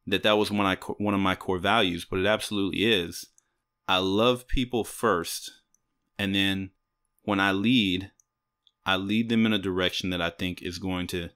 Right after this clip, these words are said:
make them a better person or take care of them best. Um, my well-being is secondary.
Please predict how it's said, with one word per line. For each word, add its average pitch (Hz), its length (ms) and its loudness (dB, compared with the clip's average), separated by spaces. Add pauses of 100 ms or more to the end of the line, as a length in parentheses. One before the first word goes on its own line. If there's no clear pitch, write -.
(160)
make 92 260 -2
them 92 140 -2
a 90 60 -4
better 87 260 -2
person - 500 -4 (540)
or 98 120 2
take 92 300 -2
care 92 240 0
of 85 120 -6
them 85 180 -4
best. - 560 -6 (640)
Um, 87 380 -6 (580)
my 95 320 0
well-being 101 500 2
is 85 100 -4
secondary. 80 640 -4